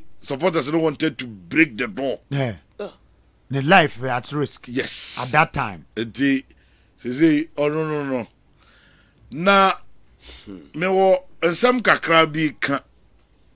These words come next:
Speaker 1: Yɛ-, yɛbu baabi, yɛse, yɛkyiri kooko a.
Speaker 2: Yɛnni ne ma.
Speaker 1: Of course,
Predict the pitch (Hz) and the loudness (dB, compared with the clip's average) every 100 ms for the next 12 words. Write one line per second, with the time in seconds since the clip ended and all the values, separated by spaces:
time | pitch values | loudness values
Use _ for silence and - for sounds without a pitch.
0 | _ _ _ _ - - 156 208 208 220 | _ _ _ _ -20 -2 6 6 8 8
1 | 320 240 196 196 202 254 240 - - 170 | 10 10 8 8 6 6 0 -2 -14 4
2 | 175 170 185 - 196 214 185 151 - - | 4 4 -4 6 6 8 6 6 4 -8
3 | - - 123 131 131 101 82 - _ 87 | -20 -8 -6 -4 -4 -6 -12 -20 _ -20
4 | - 90 85 _ _ - - _ _ _ | -20 -20 _ _ _ -20 -20 _ _ _
5 | _ - - 226 165 - | _ -8 4 4 4 -4